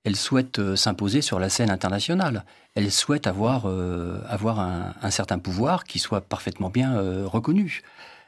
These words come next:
Euh, donc, euh, sa puissance, bah, sa puissance, elle va se la construire avec, euh, sa présence, avec, euh, son commerce, avec, euh,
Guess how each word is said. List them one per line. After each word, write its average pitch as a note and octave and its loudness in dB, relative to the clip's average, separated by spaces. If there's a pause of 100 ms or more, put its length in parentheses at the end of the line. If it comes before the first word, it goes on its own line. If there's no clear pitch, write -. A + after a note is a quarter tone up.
(200)
Euh, F2 -2
donc, G2 -4
euh, D#2+ -2
sa - -2
puissance, C#3+ 0
bah, F#2 0
sa F2+ -4
puissance, C3 0
elle F#2 2
va F#2+ 2
se - -2
la E2+ 0
construire A2 -2
avec, F#2+ -4
euh, E2+ -2
sa F#2 0
présence, G#2 -2
avec, F2+ -4
euh, F2 -4
son - -2
commerce, A2 -2
avec, F2+ -6
euh, G#2 -6